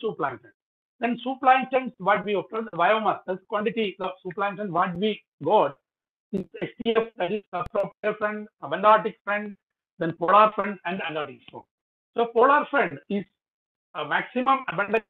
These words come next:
we are getting in the polar region compared to the other frontal regions.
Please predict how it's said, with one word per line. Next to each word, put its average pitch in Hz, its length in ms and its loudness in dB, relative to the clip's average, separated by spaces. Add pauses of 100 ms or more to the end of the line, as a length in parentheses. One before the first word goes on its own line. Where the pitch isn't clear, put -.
we 170 120 -4
are 165 120 -2
getting 147 320 -6
in 156 100 -10
the 147 180 -6
polar 135 200 -6 (320)
region 117 260 -14 (400)
compared 156 300 0
to 143 40 -10
the 180 160 -14 (160)
other 180 260 0 (180)
frontal 135 240 -16 (180)
regions. 95 240 -20